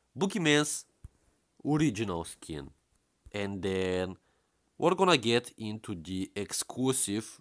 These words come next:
Blitz skin. Just take a look. It's pretty cool. Right? And now it's time to exchange for this six skin.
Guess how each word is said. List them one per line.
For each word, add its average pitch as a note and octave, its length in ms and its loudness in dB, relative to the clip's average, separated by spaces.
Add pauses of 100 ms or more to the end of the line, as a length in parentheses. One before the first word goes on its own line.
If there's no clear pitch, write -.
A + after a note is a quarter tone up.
Blitz G#2 640 -2
skin. F#2 680 -4 (1040)
Just B3+ 240 -2
take - 200 2
a G2 40 2
look. E2 380 -4 (1400)
It's B3 180 2
pretty - 420 0
cool. F#2+ 340 0 (1600)
Right? F#2+ 540 2 (360)
And G#2+ 520 -4 (100)
now F#2 920 6 (120)
it's F2+ 480 -6 (160)
time B2+ 580 2
to G#2 120 -6
exchange F#2+ 640 -8
for E2+ 300 -6
this F#2+ 400 -6 (100)
six - 520 -2
skin. D#2+ 340 -8